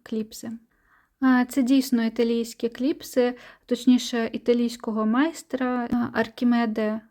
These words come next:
або Архімеде Сігузо. Я напишу, як пишеться ім'я. Це виріб, який він зробив, е, для компанії Chanel. А, в шістдесятих роках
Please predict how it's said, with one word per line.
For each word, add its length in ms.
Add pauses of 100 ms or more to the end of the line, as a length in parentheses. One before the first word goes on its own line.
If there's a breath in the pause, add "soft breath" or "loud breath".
(200)
або 240
Архімеде 760
Сігузо. 720 (840 soft breath)
Я 100
напишу, 440
як 200
пишеться 500
ім'я. 420 (540)
Це 180
виріб, 300
який 320
він 200
зробив, 600
е, 240
для 200
компанії 640
Chanel. 520 (840 soft breath)
А, 400
в 80
шістдесятих 1040
роках 640